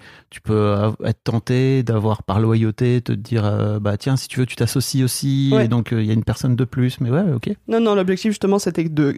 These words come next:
Speaker 2: de pas faire ça.
Speaker 1: Ok.
Speaker 2: C'est, je, voilà, j'ai emprunté à ma mère comme j'ai emprunté à la banque. Sauf que c'est, ma, je pense que si un jour j'arrive pas à la rembourser dans le mois,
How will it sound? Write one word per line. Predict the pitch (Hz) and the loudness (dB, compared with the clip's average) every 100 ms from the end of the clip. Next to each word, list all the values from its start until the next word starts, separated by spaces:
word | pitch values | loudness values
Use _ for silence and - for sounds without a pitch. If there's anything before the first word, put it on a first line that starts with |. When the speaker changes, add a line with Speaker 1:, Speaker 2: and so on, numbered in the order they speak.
| - | -2
Speaker 2:
de | 165 | 0
pas | 196 | 0
faire | 175 | -2
ça. | - - _ _ _ | -6 -12 _ _ _
Speaker 1:
Ok. | 127 - 95 - - | -2 0 0 -2 -8
Speaker 2:
C'est, | 180 147 143 143 | -2 0 2 0
je, | 151 | -2
voilà, | 147 147 | -2 0
j'ai | 143 | 0
emprunté | 147 156 156 | -2 0 2
à | 165 | 2
ma | |
mère | 160 175 | 2 2
comme | - 165 | 2 2
j'ai | 156 | 2
emprunté | 151 156 | 0 -2
à | 160 | 0
la | |
banque. | 156 139 - | 0 -2 -4
Sauf | - 160 | -4 -2
que | 170 | -2
c'est, | 151 - _ | -2 -6 _
ma, | 160 151 139 - - - | -2 0 0 -6 -12 -10
je | 180 151 | -4 -2
pense | 175 185 | 0 0
que | - | -2
si | 175 175 | -2 0
un | 165 | 2
jour | 175 | 2
j'arrive | 175 160 165 | 0 0 0
pas | 165 | 0
à | |
la | |
rembourser | 160 165 151 - 165 160 | 2 0 -2 0 0 2
dans | 156 | 0
le | 160 | 0
mois, | 165 175 | 2 0